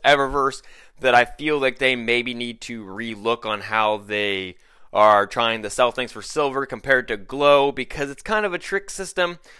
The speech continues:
on the fact that maybe people didn't know this, but everything that is seasonal will eventually go free. Well, free, you still have to earn, you know, buy everything with Glow, which you still have to earn within the game.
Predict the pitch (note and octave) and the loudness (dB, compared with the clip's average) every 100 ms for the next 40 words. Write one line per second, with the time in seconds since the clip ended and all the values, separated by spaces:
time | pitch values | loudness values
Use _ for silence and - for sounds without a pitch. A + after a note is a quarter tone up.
0 | - - - D#3 D3 C3 E3+ D#3+ - E3 | -20 -18 0 0 2 4 6 6 4 0
1 | C#3+ - _ _ _ _ - C3+ D3+ E3 | 0 0 _ _ _ _ -14 2 2 2
2 | D3 E3+ D#3 D3 C3 A#2 C3+ D3+ D3+ D#3+ | -4 -6 -2 0 0 2 4 4 2 -4
3 | - - C3 - D#3 F3 G3 - F3+ E3+ | -4 -2 -4 2 2 4 -2 -2 -2 0
4 | D#3 C#3+ C3 - - F3 D#3+ C3+ A#2+ A2 | 0 0 -2 -4 -8 -8 -8 -8 -4 -2
5 | G#2+ - _ _ _ - G#2+ C#3 D#3 E3+ | -2 -8 _ _ _ -18 -2 4 6 4
6 | C#3+ C#3 C3+ - - C3 A2+ G#2 A#2+ A#2+ | 0 0 0 -4 -6 -4 -4 0 4 4
7 | A#2+ - - B2 A2+ G#2+ - - A#2+ A#2 | 2 -8 -8 -4 -4 -6 -12 -10 -4 -4
8 | - D#3 C#3+ B2 C#3 C3+ C3 A2 - C3 | 0 0 2 0 0 0 0 -4 0 0
9 | C3 A#2+ C3 B2+ A2 F#2+ F2+ - C3 C3+ | 0 -4 -8 0 0 0 -12 2 8 8
10 | C3+ A#2+ B2 A2+ G#2 B2+ C3+ B2 A#2 A#2 | 8 2 -4 -6 -6 2 4 4 2 -8
11 | A2 B2+ G#2+ A#2+ B2+ C3 B2 A#2+ A#2 G2 | -6 -6 -6 -8 -6 -4 -6 -8 -8 -8
12 | G2+ C3+ C3 A2+ | -2 -2 0 -4